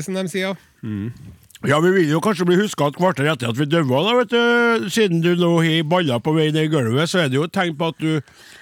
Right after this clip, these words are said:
Speaker 2: eh, så det, din tid er jo også begrenset, som all vår tid. Min tid er også det. Eneste som jeg tror faktisk har ubegrenset med tid, er mor mi.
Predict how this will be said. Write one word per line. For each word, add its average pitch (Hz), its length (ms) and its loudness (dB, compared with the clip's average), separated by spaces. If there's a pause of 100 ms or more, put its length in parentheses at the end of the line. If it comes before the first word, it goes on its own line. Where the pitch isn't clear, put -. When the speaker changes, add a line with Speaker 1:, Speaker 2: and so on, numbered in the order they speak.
(120)
Speaker 2:
eh, 147 680 -4 (340)
så 170 160 -8
det, 170 140 -2 (100)
din 165 160 -2
tid 175 400 -4
er 147 160 0
jo 175 140 -2
også 135 260 -4
begrenset, 170 480 -2
som 190 160 -2
all 208 160 0
vår 254 140 0
tid. 170 180 0
Min 190 240 0
tid 208 160 2
er 190 140 0
også 170 260 -4
det. 208 80 0 (320)
Eneste 220 720 -2
som 285 160 0
jeg 190 80 -6
tror 220 380 0
faktisk 196 580 -2
har 226 220 0
ubegrenset 147 420 0
med 196 160 0
tid, 202 160 2
er 220 60 0
mor 156 180 2
mi. 143 220 0